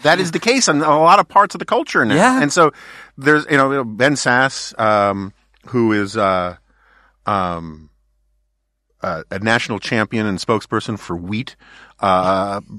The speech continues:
Speaker 1: <laughs> and also he does something in Washington. He, um, he talks about how in his, his state, uh, used to be the most pro-free trade state in the union.
Speaker 2: Yeah.
Speaker 1: And then simply because Trump comes along,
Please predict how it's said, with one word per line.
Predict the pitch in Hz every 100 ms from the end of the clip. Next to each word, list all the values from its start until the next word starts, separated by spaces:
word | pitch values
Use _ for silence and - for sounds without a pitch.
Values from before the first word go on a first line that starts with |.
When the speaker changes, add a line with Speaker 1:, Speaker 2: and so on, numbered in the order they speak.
| 107
Speaker 1:
<laughs> | - - - 113
and | 107
also | 104 123
he |
does | 104 95
something | 113 101
in | 98
Washington. | 98 110 101 98
He, | 101 - 160
um, | 147 123 117 113 - - _ _ _ _ _
he | - 226
talks | - 202
about | - 131
how | 143 131 127
in | 120
his, | 135 131 -
his | - 175
state, | - 175 302 - _ _ -
uh, | 127 120 120
used | 123 156
to | -
be | 156 160
the | 139 139
most | 131 143 170 -
pro-free | 156 143 143
trade | 131 123 123
state | - 107
in | 107
the | 123
union. | 208 285 - _ -
Speaker 2:
Yeah. | 107 - _ _ _ _ _
Speaker 1:
And | 123 120
then | 127 120
simply | 110 139 147
because | 113 117
Trump | - 131 123
comes | 123 110
along, | 101 87 92 120 139